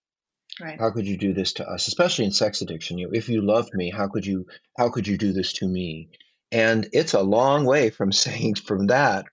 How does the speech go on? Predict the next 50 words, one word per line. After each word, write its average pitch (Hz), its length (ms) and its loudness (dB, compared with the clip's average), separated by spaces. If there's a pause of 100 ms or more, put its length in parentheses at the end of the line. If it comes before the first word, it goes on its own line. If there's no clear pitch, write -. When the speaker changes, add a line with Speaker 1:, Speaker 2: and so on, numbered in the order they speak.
(380)
Speaker 2:
to 117 80 -2
saying, 113 280 2
"Well, 117 200 4
this 156 140 -4
person 202 280 0
has 165 100 0
a 160 40 -2
biological 135 520 2
problem. 95 260 0
And 95 80 0
if 101 80 -4
you 110 60 -2
just," 120 300 -2 (220)
they 147 100 6
don't 202 180 2
care. - 380 0 (300)
They're 135 100 4
Speaker 1:
Right. 185 80 -4
Speaker 2:
furious. 131 500 0
They're 123 200 2
angry. 113 360 0
They're 117 160 2
hurt. 120 400 0 (400)
And 120 280 4 (140)
that 135 340 4
also 160 340 4
drives 98 580 2
some 104 220 2
of 95 80 2
the 90 80 -4
stigma, 87 560 -2
which 104 240 -4
is 101 240 0 (320)
this 156 160 4
person, 123 380 2
if 113 100 0
they 110 140 4
cared 160 400 2
about 110 320 2
me 87 180 -4
or 95 80 -4
they 104 140 -2
cared 127 260 2
about 117 220 2
their 113 100 2
job 113 460 2
or 98 80 -2
their 98 160 -2
children, 131 520 0
or 95 140 -2